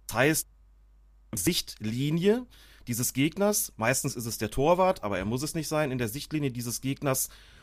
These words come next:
zum Ball. Ganz wichtig, nicht das Sichtfeld, das ist größer, sondern es geht um die Sichtlinie, quasi die gedachte Linie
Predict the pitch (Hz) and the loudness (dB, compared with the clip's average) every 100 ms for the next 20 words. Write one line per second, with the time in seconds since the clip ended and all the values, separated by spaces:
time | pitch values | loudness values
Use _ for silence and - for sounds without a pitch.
0 | - - - 156 127 120 95 - - 98 | -8 0 4 4 6 6 4 -2 -8 -6
1 | 104 165 - 196 - 147 139 127 107 - | 0 0 0 -4 -2 0 0 0 -2 -4
2 | - 127 180 123 104 - 101 135 147 147 | 0 2 2 0 -6 -6 -2 0 0 0
3 | 143 131 143 135 113 107 113 113 139 175 | 0 -2 -4 -4 -4 -6 -6 -4 -4 -2
4 | 175 - 131 127 120 113 131 - 127 127 | -4 0 0 0 -4 -2 -2 -4 -8 -6
5 | 135 131 | -4 -4